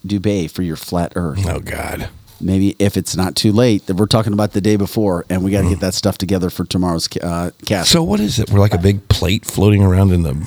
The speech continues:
Speaker 2: <laughs> what, if, if, what are, what?
Speaker 1: I, I'm just, all I'm saying
Speaker 2: I mean, even a flat earth has, you know, has dimension to it. It's not,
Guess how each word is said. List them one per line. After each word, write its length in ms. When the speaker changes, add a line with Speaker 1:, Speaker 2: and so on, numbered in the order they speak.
Speaker 2:
<laughs> 680
what, 240
if, 340
if, 260
what 180
are, 260
what? 240
Speaker 1:
I, 400
I'm 180
just, 320
all 220
I'm 160
saying 460
Speaker 2:
I 60
mean, 180
even 240
a 80
flat 440
earth 260
has, 420
you 240
know, 260
has 260
dimension 680
to 220
it. 100
It's 140
not, 160